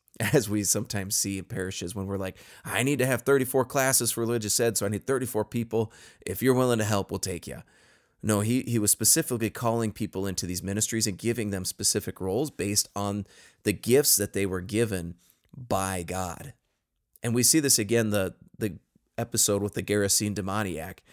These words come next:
right? There's this crazy guy bruising himself with rocks. He, people try to chain him up. He just rips the shackles apart and runs around naked and scares people. That's, that's his thing. Jesus shows up, he heals him, and, and this demoniac, he,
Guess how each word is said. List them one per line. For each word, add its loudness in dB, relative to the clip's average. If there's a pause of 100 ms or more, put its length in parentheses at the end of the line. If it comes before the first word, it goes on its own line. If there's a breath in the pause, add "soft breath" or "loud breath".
(400 loud breath)
right? 4
There's 4
this 2
crazy 4
guy 2
bruising 2
himself 2
with -6
rocks. 2
He, -2 (160)
people -4
try 2
to -4
chain -2
him -2
up. -2 (240 soft breath)
He -2
just -2
rips 0
the 0
shackles 0
apart 0
and -8
runs -4
around -4
naked -2
and -4
scares -4
people. -6
That's, 0
that's -4
his 0
thing. -4 (520 soft breath)
Jesus 2
shows 2
up, -2
he -4
heals 4
him, -2 (340 loud breath)
and, -2
and -2
this 0
demoniac, -4
he, 0